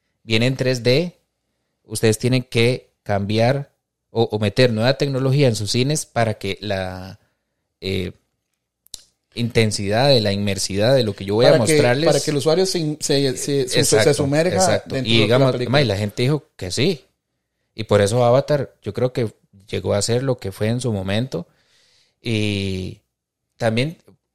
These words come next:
Speaker 1: estrategia de marketing. Y yo recuerdo, ma, que James Cameron como que liberó solo los primeros treinta minutos de la peli al principio. Entonces empezó a crear como todo ese hype,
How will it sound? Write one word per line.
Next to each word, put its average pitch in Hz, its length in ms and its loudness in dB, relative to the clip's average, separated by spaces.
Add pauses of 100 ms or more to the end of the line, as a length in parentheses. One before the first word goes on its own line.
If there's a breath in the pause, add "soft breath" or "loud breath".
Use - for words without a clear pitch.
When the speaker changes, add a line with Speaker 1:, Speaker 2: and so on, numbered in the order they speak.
(520)
Speaker 1:
estrategia 139 520 -4
de 139 40 0
marketing. 127 520 -4
Y 104 60 -6
yo 107 160 -6
recuerdo, 135 520 0
ma, 123 220 0
que 98 200 -6
James 117 240 -4
Cameron 127 420 -2
como 101 280 -6
que 101 100 -6
liberó 98 300 0
solo 131 180 -2
los 123 180 0
primeros 107 380 -4
treinta 123 320 -4
minutos 107 360 -4
de 110 100 0
la 95 100 -2
peli 127 260 -2
al 123 100 -2
principio. 131 760 -4 (380 soft breath)
Entonces 120 400 0
empezó 98 260 0
a 127 80 0
crear 135 240 2
como 117 240 -4
todo 127 160 2
ese 131 180 0
hype, 139 300 0